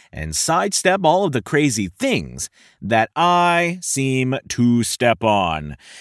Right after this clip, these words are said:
It is episode number one hundred and sixty-three. It's May twenty-seventh, two thousand twenty,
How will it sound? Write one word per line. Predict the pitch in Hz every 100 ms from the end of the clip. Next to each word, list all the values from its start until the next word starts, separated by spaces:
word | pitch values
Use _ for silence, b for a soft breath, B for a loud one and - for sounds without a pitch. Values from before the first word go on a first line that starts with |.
| B -
It | 202 196
is | 180 180 160 156
episode | 220 240 233 196 185 165 160
number | 175 180
one | 185 214
hundred | 190 185 175 170
and | 147 139
sixty-three. | - - 277 - - 180 151 127 143 135 151 240 254 254 247 - B B -
It's | 156 143 -
May | 151 196 233 226
twenty-seventh, | - 156 139 127 - 233 226 220 196 -
two | 302
thousand | 247 208 180 165 160 147
twenty, | 185 185 185 180